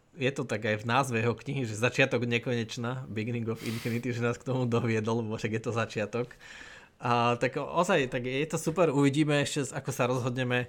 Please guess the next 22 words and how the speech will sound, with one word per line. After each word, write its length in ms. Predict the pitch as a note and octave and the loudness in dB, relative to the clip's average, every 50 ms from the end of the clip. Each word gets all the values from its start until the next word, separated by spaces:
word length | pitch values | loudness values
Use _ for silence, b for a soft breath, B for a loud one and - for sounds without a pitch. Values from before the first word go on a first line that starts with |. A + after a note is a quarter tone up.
| B B B B B B B - | B B B B B B B -8
a 320 | A2+ G#2+ G#2 G#2 G#2 G#2 | -4 -2 -2 -2 -2 -2
čo 160 | - - C3 | -4 -4 -2
povie 320 | - C#3 C3 B2 A2+ A2 A#2 | 0 2 4 6 6 6 6
Jakub, 320 | B2 - - C3 B2 A2 A#2 A2+ | 4 2 0 -2 -2 -2 -2 -2
a 240 | G#2+ G#2+ G#2 G#2 | -2 0 0 -2
ako, 240 | G#2+ - B2+ A#2+ - | -4 -4 -6 -8 -6
že 240 | B2+ A2 A2 G#2+ - | -6 -6 -6 -6 -6
či 160 | - A#2+ A2+ | -6 -6 -4
budeme 400 | A2+ A#2+ A#2+ A#2+ A#2+ A#2+ A2+ A2+ A2+ A2+ | -2 -2 -2 -2 -2 -2 -4 -4 -6 -10
ešte 240 | G#2+ - - A2+ A2+ | -12 -10 -10 -8 -6
niekedy, 400 | A2+ A2 - C3 A#2 A#2 A2+ A2+ | -6 -6 -6 -4 -4 -4 -6 -6
sa 160 | - A#2 A#2+ | -6 -6 -4
niečo 240 | B2 A#2+ - B2 A#2 | -4 -4 -4 -4 -4
vrátime, 480 | A2 A2 G#2+ G#2 - B2+ B2 B2 A#2+ | -2 -2 -2 -4 -4 -4 -4 -2 -2
ale 320 | A#2 A2 G#2+ G#2+ G#2+ G#2+ G#2 | -2 -2 -2 -2 -2 -4 -4
tie 400 | - - C#3+ D3 D3+ D#3 - C3+ | -4 -2 2 2 2 2 2 0
otázky, 400 | C3+ B2 - B2+ A#2+ - - B2+ | -2 0 0 0 0 -2 -4 -6
ktoré 240 | - - B2+ A#2+ | -4 -2 0 0
otvára, 480 | A#2 A#2 B2 A#2 - A#2+ A2 A2+ A2+ A2+ | 0 -2 -4 -4 -2 -2 0 0 0 0
určite 320 | A2 A#2+ A2+ - - C#3 | -2 -4 -6 -6 -6 -6
budeme 320 | B2 B2 A#2+ A#2 A#2 A#2 A2+ | -4 -2 -2 -2 -2 -2 -2
riešiť 400 | A2+ A2 A#2 A#2 - A2+ G#2+ | 0 0 -2 -2 -2 -6 -8